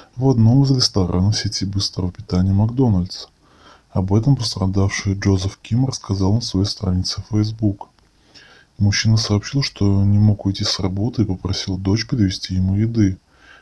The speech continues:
Она приобрела бургеры для всей семьи в ресторане, расположенном в пригороде города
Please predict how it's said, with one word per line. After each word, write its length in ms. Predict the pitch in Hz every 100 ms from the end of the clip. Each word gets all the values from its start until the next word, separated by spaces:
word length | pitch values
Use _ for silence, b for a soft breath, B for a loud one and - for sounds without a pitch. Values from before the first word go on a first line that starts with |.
| B -
Она 220 | 98 95
приобрела 580 | 92 95 95 98 95 92
бургеры 440 | 101 101 95 98
для 220 | 98 92
всей 200 | - 98
семьи 340 | - 101 95 98
в 80 |
ресторане, 680 | 98 - 113 117 131 117 95
расположенном 720 | - - 92 90 110 117 123
в 60 | 110
пригороде 560 | 95 92 - 110 113 113
города 600 | 113 - 104 101 107